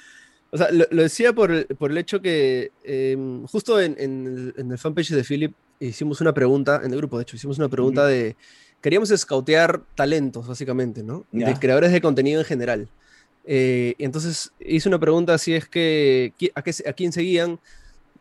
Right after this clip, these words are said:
Speaker 1: o si ustedes hacían contenido, ¿no? Los, los, los seguidores
Speaker 2: Claro.
Speaker 1: que, que recomienden, ¿no? Y entonces me pusieron de todo, ¿no? Este, streamers, este, creadores de contenido de YouTube, de todo, de todo, de todo, de todo, ¿no?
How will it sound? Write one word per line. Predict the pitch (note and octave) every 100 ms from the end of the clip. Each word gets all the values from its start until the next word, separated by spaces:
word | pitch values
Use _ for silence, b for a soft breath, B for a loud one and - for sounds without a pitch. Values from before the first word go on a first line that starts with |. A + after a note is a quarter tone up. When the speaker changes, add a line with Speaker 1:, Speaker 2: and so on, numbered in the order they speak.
| -
Speaker 1:
o | C#3 C#3 C3+
si | C3
ustedes | C#3 - F3 D3+
hacían | C#3+ D#3
contenido, | C#3+ C3 C3 C#3+ C#3+ - _
¿no? | C#3 D3+
Los, | C#3 - -
los, | A2 A#2 - _ _ _ _ _ _
los | C3 B2
seguidores | B2+ C3 C#3+ D3
Speaker 2:
Claro. | -
Speaker 1:
que, | C3 A#2+ A#2 A#2
que | - A#2+ A#2+
recomienden, | A#2+ D3+ G3 D#3+ A#2+ A#2+
¿no? | A3 _ b b b _
Y | C3+ C3+
entonces | F#3 F#3
me |
pusieron | D#3+ D#3 G#3+
de | E3+
todo, | G3 E3 C3
¿no? | C3 F#3+
Este, | D#3+ - B2 A2+
streamers, | - C#3 C#3 C3+ B2+ -
este, | A2+ - - A2 G#2+
creadores | A2+ B2
de |
contenido | C3 A2+ B2
de | B2
YouTube, | B2 C#3 C#3 C3 C3+
de | D3+
todo, | G#3
de | G3
todo, | F#3+
de | F#3
todo, | F3+ F3
de |
todo, | E3 D#3+ C3
¿no? | B2+